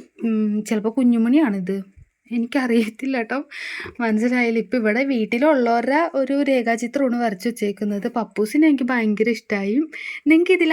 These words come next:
ആരെയാണ് കൂടുതൽ ഇഷ്ടമായെന്ന് വെച്ചാൽ ഒന്ന് കമന്റ് ചെയ്യട്ടെ. പപ്പൂസിൻ്റെ ഉടുപ്പ് നല്ല ഭംഗിയുണ്ട്, പൊട്ടൊക്കെ തൊട്ടിട്ട് നല്ല രസമുണ്ട് ട്ടോ കാണാൻ. പക്ഷെ ബബുലൂട്ടിന് എനിക്ക് ഒട്ടും ഇഷ്ടമായില്ല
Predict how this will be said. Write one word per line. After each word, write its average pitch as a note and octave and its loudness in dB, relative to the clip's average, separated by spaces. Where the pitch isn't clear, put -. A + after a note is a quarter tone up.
ആരെയാണ് B3 0
കൂടുതൽ A3+ 2
ഇഷ്ടമായെന്ന് G#3 -2
വെച്ചാൽ G3 -4
ഒന്ന് G3 -8
കമന്റ് G3 -6
ചെയ്യട്ടെ. G3 -6
പപ്പൂസിൻ്റെ G#3 -4
ഉടുപ്പ് F#3 -2
നല്ല A3 0
ഭംഗിയുണ്ട്, G3 -2
പൊട്ടൊക്കെ B3+ 2
തൊട്ടിട്ട് A#3+ 0
നല്ല A#3+ 0
രസമുണ്ട് A3 -2
ട്ടോ G3 -4
കാണാൻ. G3+ -4
പക്ഷെ A#3 -2
ബബുലൂട്ടിന് G#3 -2
എനിക്ക് A3+ -4
ഒട്ടും A3+ -6
ഇഷ്ടമായില്ല G3+ -4